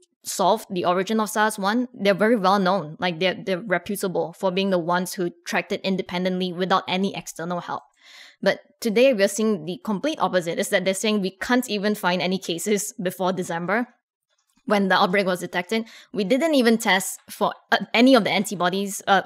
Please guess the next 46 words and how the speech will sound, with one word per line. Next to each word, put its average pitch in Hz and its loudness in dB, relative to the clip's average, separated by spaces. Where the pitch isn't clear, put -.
of, - -2
of 170 -4
banked 196 -2
blood 190 0
samples. 208 -6
We 185 0
didn't 214 2
even 196 2
bother 175 -2
to, 185 -2
to - -10
see 190 -2
how 196 0
early 185 2
this 185 0
outbreak 180 0
might 175 -6
have 165 -8
started 185 -2
in 185 0
ground 196 2
zero 170 2
in, 175 -2
in 170 -8
Wuhan 180 -4
City. 156 -6
So 220 0
not 302 2
to 302 -2
say 269 6
they 202 4
needed 226 6
to 208 -2
test, - 0
like, - -4
millions 226 6
of 185 -2
samples 196 -2
across 190 -2
China, 220 0
but 190 0
to 226 4
not 269 4
even 233 0
do 220 4
it 240 2